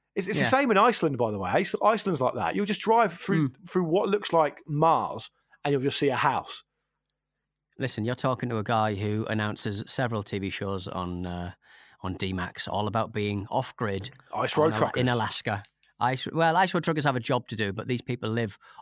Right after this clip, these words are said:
Speaker 2: off-grid in homesteads, and they've gotta move,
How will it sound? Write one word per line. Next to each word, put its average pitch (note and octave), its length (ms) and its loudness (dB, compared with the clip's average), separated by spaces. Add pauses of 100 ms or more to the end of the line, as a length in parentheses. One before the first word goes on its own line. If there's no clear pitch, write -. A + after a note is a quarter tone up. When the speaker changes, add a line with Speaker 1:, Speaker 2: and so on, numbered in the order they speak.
Speaker 2:
off-grid A#2 540 -2 (240)
in A2+ 120 -2
homesteads, G#2 680 -4 (200)
and G#2 120 -2
they've G#2 100 -4
gotta G2+ 160 -2
move, G#2 420 -2